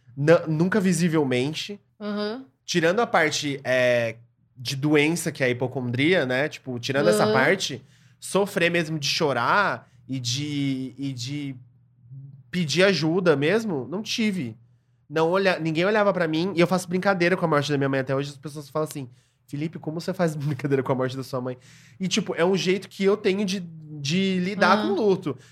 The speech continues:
Speaker 1: Isso é uma coisa que as pessoas têm que parar também de dar
Speaker 2: Não tem, cê, não, não tem uma regra, cê
Speaker 1: Não
Speaker 2: tem que
Speaker 1: tem
Speaker 2: ficar seis
Speaker 1: regra,
Speaker 2: meses
Speaker 1: é,
Speaker 2: sofrendo.
Speaker 1: exato, e não tem que
Speaker 2: Não.
Speaker 1: sofrer o resto da vida.
Speaker 2: Não é, é verdade.
Speaker 1: E, tipo, as pessoas têm que parar de colocar o dedo na, em cima da morte dos outros. Daí
Speaker 2: Aham.
Speaker 1: põe o, o dedo em cima da vida e coloca em cima da morte também.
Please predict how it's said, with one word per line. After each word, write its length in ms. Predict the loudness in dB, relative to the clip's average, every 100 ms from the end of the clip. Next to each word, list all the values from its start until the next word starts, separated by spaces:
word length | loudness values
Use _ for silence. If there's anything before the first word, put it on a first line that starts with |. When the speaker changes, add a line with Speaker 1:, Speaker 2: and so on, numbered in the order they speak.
| -8
Speaker 1:
Isso 140 | -2
é 40 | 2
uma 100 | 4
coisa 160 | 2
que 40 | 2
as 80 | -2
pessoas 220 | -4 -2
têm 120 | -6
que 60 | -2
parar 380 | 2 4 4 0
também 280 | 0 0
de 160 | -2 -2
dar 340 | 0 2 4
Speaker 2:
Não 240 | 4 4 2
tem, 220 | 2 2
cê, 200 | 0 -2
não, 220 | 0 0
não 160 | 0 0
tem 140 | 2
uma 120 | 2
regra, 300 | 4 2 0
cê 60 | 4
Speaker 1:
Não 160 | 4 4
Speaker 2:
tem 40 |
que 60 | 4
Speaker 1:
tem 100 | 4
Speaker 2:
ficar 60 | 6
seis 240 | 6 4
Speaker 1:
regra, 120 | 4
Speaker 2:
meses 220 | 4 4 6
Speaker 1:
é, 80 | 6
Speaker 2:
sofrendo. 580 | 6 4 4 4 2
Speaker 1:
exato, 460 | 0 2 2 2 0
e 40 |
não 120 | -2 0
tem 120 | 0
que 60 | 0
Speaker 2:
Não. 80 |
Speaker 1:
sofrer 160 | 2 2
o 20 |
resto 160 | 2 2
da 100 | 0
vida. 460 | 0 -2 2 4
Speaker 2:
Não 180 | 6 6
é, 360 | 4 2 0 -2
é 20 |
verdade. 480 | 2 6 6 4 -2 -14 -10
Speaker 1:
E, 40 |
tipo, 260 | -6 0 2
as 160 | 0
pessoas 220 | -2 -6
têm 100 | -8
que 60 | -6
parar 320 | 0 2 2
de 80 | 0
colocar 240 | 0 0 2
o 40 |
dedo 260 | 2 2 2
na, 280 | 2 2 -2
em 60 | -2
cima 180 | 0
da 140 | 0 2
morte 280 | 4 2 0
dos 200 | -2 0
outros. 140 | 2
Daí 160 | 2 0
Speaker 2:
Aham. 460 | 2 2 2 0 2
Speaker 1:
põe 120 | 4
o, 440 | 2 -4 -4 -2
o 40 | 2
dedo 220 | 2 2
em 40 | 0
cima 280 | 0 2 2
da 400 | 0 0 2 2
vida 520 | 0 -4 4 4 4
e 60 | 0
coloca 300 | 0 0 -2
em 40 |
cima 180 | -2 0
da 120 | 2
morte 280 | 2 2 0
também. 320 | 0 2 0